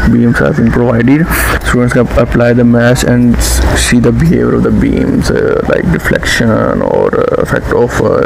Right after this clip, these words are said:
reactions on the, on either side of the beam. Digital force display S T R one is electronically measures. It actually measures the reactions acting on the beams,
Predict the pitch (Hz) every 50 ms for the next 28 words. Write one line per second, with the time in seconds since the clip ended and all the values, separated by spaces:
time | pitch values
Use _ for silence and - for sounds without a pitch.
0 | - - - - - - - - - 120 117 - - - - - - - 135 -
1 | 69 69 67 - - - - - - - - - - - 50 - - - - -
2 | - - - 120 123 127 131 127 - - 131 107 110 120 117 110 113 113 110 117
3 | 117 120 131 151 180 - - - - - - - - - - - - - - 127
4 | 123 131 - - 147 - - - 123 127 131 135 139 139 131 131 - - 127 127
5 | 127 - - - 131 127 127 123 120 127 131 123 - - - 151 - - - 127
6 | 127 - - - - 135 139 139 143 147 147 147 143 139 123 120 135 - - -
7 | - 175 180 - - - - - - - - - - - - - - 147 147 147
8 | 131 123 123 120 127 135 139 143 151 151 143 120 123 143 143 147 147 151 151 -
9 | - 123 120 117 - 120 120 120 117 - - - - 156 156 165 175 180 - -
10 | - - - - - - - - - - - - - - - - - - - 135
11 | 127 - - - 294 - 285 139 147 135 131 131 135 135 139 139 143 147